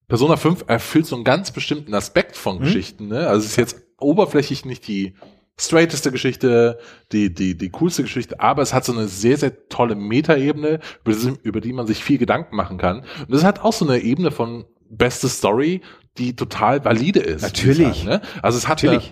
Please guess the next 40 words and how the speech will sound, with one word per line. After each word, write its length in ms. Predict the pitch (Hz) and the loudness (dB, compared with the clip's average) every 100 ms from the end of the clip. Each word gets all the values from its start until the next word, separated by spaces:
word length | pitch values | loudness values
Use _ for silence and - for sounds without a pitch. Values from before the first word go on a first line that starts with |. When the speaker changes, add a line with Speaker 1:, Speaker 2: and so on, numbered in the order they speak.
| - | -20
Speaker 1:
eine, 120 | - - | -20 -10
ich 220 | - - | -8 -8
kann 240 | - 131 151 | -4 -4 -2
über, 240 | 131 - | -4 -2
hab 120 | 139 | -2
über 180 | 127 123 | 2 2
Persona 420 | 113 120 110 156 151 | 4 2 2 2 2
fünf 420 | - 143 220 - | 2 0 0 -6
und 160 | 123 117 | -8 -6
über, 400 | 110 104 98 98 | 0 2 2 0
über, 280 | 104 104 | -2 -4
über 180 | 104 101 | -4 -6
die 140 | 101 - | -4 0
Aussage 880 | 107 170 196 156 147 151 139 135 | 0 0 0 2 4 4 4 2
und 440 | 107 110 113 107 - - | 0 -6 -12 -16 -20 -20
über 540 | 101 107 113 101 107 | -16 -12 -8 -2 0
was, 240 | 104 107 127 | 0 -4 -6
was 140 | 120 - | -6 -4
das 100 | 123 | -6
Spiel 180 | - | -4
mir 140 | 131 113 | -6 -6
eigentlich 200 | 113 107 | -8 -6
vermitteln 440 | 110 147 180 123 | -4 -2 0 2
will, 200 | 113 131 - - - _ | 4 2 0 -20 -20 _
viel 560 | - - - 170 254 220 | -20 -14 -2 4 4 6
mehr 160 | 127 | 2
nachgedacht 720 | 98 85 82 - 90 82 - | 2 2 0 -2 -2 -4 -6
als 180 | 92 95 | -4 -4
über 480 | 101 95 90 82 80 _ - | -4 -2 -2 -2 -8 _ -12
The 80 | 85 | -4
Walking 360 | 95 - 95 | -4 -4 -6
Dead, 340 | 87 110 85 - | -2 -2 -2 -2
das 140 | 98 | -4
mich 180 | 113 - | -4 -2
eher 160 | 120 107 | 0 2
auf 100 | - | -2
so 80 | 107 | -6
einer 120 | 101 | -10
emotionalen 760 | 113 113 - 104 101 135 151 120 | -10 -12 -10 -4 0 2 0 2
Ebene 140 | 165 | 2